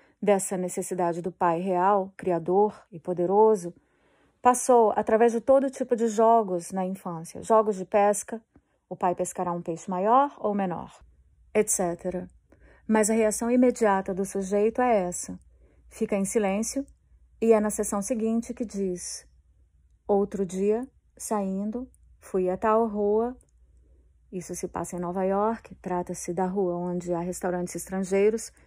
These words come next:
e onde se comem coisas um pouco picantes. "E procurei um lugar onde pudesse encontrar a refeição de que gosto, particularmente, miolos frescos."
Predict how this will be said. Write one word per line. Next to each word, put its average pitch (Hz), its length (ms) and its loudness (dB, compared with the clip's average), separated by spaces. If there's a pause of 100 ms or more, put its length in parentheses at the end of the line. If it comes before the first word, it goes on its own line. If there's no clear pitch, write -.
(380)
e 220 140 4
onde 196 160 2
se 214 160 -4
comem 196 300 -2
coisas 180 540 -4
um 185 120 -6
pouco 180 340 -6
picantes. 202 760 -6 (1400)
"E 269 80 0
procurei 262 500 6
um 262 140 6
lugar 220 640 -2
onde 220 240 -2
pudesse 185 440 -2
encontrar 190 680 -6
a 202 60 -6
refeição 214 500 -4
de 202 140 -6
que 233 100 -4
gosto, 185 520 -2
particularmente, 226 1080 -6 (640)
miolos 190 560 2
frescos." - 640 -12